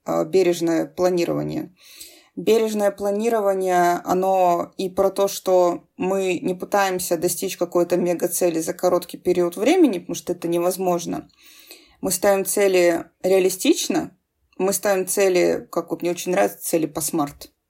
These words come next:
То есть, чтобы она была как-то во времени понятно, когда её достигну. А, как я пойму, что я её достиг? Потому что, условно говоря, там, я могу себе написать: "Я хочу начать заниматься йогой".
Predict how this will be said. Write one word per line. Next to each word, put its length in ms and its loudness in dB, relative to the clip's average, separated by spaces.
То 80 -4
есть, 120 -2
чтобы 460 4
она 220 4
была 240 2
как-то 300 -4
во 100 4
времени 440 0
понятно, 500 -2
когда 340 2
её 180 2
достигну. 680 -4
А, 220 4
как 260 2
я 80 4
пойму, 320 4
что 180 -2
я 180 0
её 180 2
достиг? 600 -6
Потому 160 -4
что, 160 -4
условно 360 0
говоря, 260 4
там, 340 -2
я 100 0
могу 180 0
себе 220 0
написать: 360 0
"Я 120 6
хочу 300 2
начать 300 2
заниматься 460 0
йогой". 520 -2